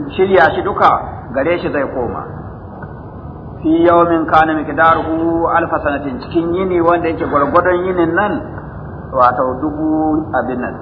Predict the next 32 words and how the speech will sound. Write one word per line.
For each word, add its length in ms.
dubu, 400
a, 320
a, 720
shekara 400
dubu. 240
Min 160
ma 160
ta'udun, 480
nan 160
ga 240
kidan 320
ku 80
na 80
duniya. 400
Kun 160
fahimta 320
ko? 120
Wa-, 320
wato 240
kidan 240
ku 160
na 80
duniya 400
kamar 240
shekara 400
dubu. 400
Wato 320
wannan 320
kenan 240
ga 160
kafiri 560
ranar 320